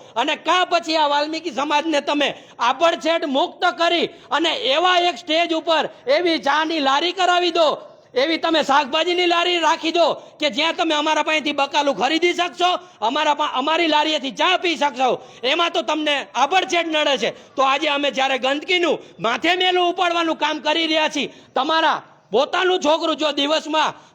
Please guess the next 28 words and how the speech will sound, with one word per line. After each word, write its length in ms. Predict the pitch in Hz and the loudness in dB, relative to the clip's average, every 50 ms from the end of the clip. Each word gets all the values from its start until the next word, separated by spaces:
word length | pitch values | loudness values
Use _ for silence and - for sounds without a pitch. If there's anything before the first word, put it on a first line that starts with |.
| _ - | _ -2
ત્રણ 280 | - 269 302 339 339 | 0 2 2 2 2
વાર 180 | 330 320 320 302 | 2 0 0 0
સંડાસ 360 | - 269 294 302 320 311 294 | 0 -2 -2 -2 0 0 -2
જાય 300 | 214 196 302 320 302 226 | 0 0 0 2 2 0
તો 400 | - - - _ - - 330 349 | -4 -8 -14 _ 0 2 4 4
પણ 200 | 349 349 339 330 | 4 2 -2 -2
તમને 300 | 339 349 330 320 320 311 | 0 -2 -2 0 0 -2
ગમતું 380 | 262 285 294 302 294 302 320 302 | 0 0 -2 -2 0 0 0 2
નથી, 380 | 302 330 320 320 349 330 262 | 2 2 2 2 0 0 0
તો 280 | - - - _ - 262 | -4 -10 -16 _ -2 0
આ 100 | 269 262 | 2 2
વાલ્મીકી 500 | 254 254 254 277 285 285 285 - 302 277 | 2 2 0 0 -2 -4 -6 -6 -6 -4
સમાજ 320 | - 262 269 294 294 277 | -2 -2 0 0 0 -2
તો 140 | 285 - 262 | 0 -2 -4
તમારા 440 | - - 269 285 311 330 339 349 349 | 0 0 0 0 2 2 4 4 2
દીકરા 360 | 320 311 302 - 370 330 302 | 2 0 -2 -2 0 -2 -2
દીકરીનો 540 | 294 294 294 294 302 285 285 277 269 208 - - - - - | -2 -2 -6 -4 -2 -2 0 2 0 0 -2 -4 -16 -16 -8
દિવસમાં 540 | 262 285 285 294 330 320 269 339 294 277 262 | -2 0 0 2 0 0 -2 -2 -2 -2 0
બબે 300 | 269 294 311 339 370 381 | 0 -2 0 2 0 0
ટાઈમ 320 | 370 370 349 330 311 247 185 - - - - | 0 0 0 0 0 0 -4 -8 -16 -8 -4
ગંદકી 320 | 214 262 294 302 330 330 | -2 -2 -2 -2 -2 0
ઉપાડવા 420 | 302 285 285 285 311 285 285 285 277 | 0 0 2 2 2 2 2 2 2
આવે 260 | 277 294 302 294 277 | 2 2 2 2 0
છે, 160 | 214 262 247 | 0 -2 -2
તો 100 | - 277 | -2 -2
આ 380 | 254 - - - - 320 339 320 - | -4 -4 -4 0 2 2 2 2 0
સમાજ 320 | 277 277 302 302 285 277 | 0 0 0 0 0 0
માટે 360 | 277 277 277 269 294 254 - | -2 -2 -2 -2 -2 -4 -4